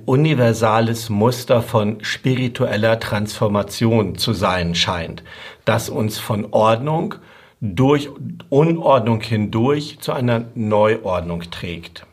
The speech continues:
Ordnung für sich allein genommen versucht normalerweise, alle Unordnung oder Diversität zu vermeiden, indem es eine engstirnige kognitive Rigidität erschafft,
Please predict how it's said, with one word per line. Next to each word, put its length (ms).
Ordnung 600
für 140
sich 180
allein 460
genommen 400
versucht 440
normalerweise, 880
alle 240
Unordnung 800
oder 300
Diversität 880
zu 220
vermeiden, 760
indem 220
es 120
eine 400
engstirnige 1000
kognitive 880
Rigidität 720
erschafft, 580